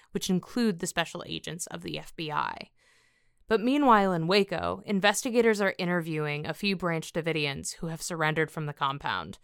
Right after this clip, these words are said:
One such Davidian informs the F B I that Koresh has a total hold on his followers inside the compound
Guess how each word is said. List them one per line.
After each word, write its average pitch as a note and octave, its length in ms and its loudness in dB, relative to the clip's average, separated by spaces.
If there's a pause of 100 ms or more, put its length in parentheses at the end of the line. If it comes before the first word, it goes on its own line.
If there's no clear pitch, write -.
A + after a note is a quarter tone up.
(420)
One F#3+ 220 4
such G#3+ 280 2
Davidian E3+ 400 0
informs E3 480 -2
the D#3+ 120 0
F D3 200 -2
B D#3 140 -2
I C#3 320 -2
that E3+ 260 -4
Koresh F3+ 400 2
has F3+ 340 2
a D#3+ 140 0
total A#3 400 4
hold F3+ 400 0
on D3+ 160 0
his E3+ 160 -8
followers D3+ 420 2
inside C#3 380 -6
the D3+ 60 -6
compound D3+ 640 -2